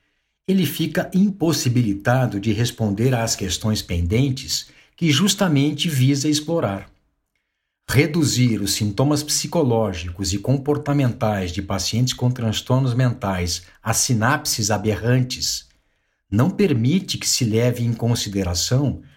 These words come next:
as propriedades emergentes da mente que não podem ser explicadas em nível neural.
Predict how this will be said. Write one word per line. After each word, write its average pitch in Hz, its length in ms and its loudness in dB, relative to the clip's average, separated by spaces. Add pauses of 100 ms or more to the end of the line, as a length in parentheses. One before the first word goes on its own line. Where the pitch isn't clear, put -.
(120)
as 107 160 -4
propriedades 117 880 0
emergentes 147 840 0
da 101 160 0
mente 123 600 -2 (280)
que 135 80 0
não 202 160 2
podem 135 420 2
ser 107 220 -2
explicadas 113 760 -2
em 131 80 2
nível 98 340 0
neural. 101 480 -4